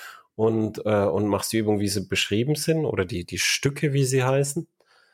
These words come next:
Dann, äh, gibt's den, den Freikampf, da ist man leicht gerüstet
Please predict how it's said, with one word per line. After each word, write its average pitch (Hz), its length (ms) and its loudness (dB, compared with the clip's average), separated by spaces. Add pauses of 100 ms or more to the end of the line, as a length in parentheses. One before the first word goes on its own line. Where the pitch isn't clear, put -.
(380)
Dann, 107 420 2
äh, 104 380 2
gibt's - 400 -2
den, 101 400 2
den 95 160 2
Freikampf, 175 640 0
da 113 360 2
ist - 340 -4
man 104 360 0
leicht 101 460 0
gerüstet 143 800 -2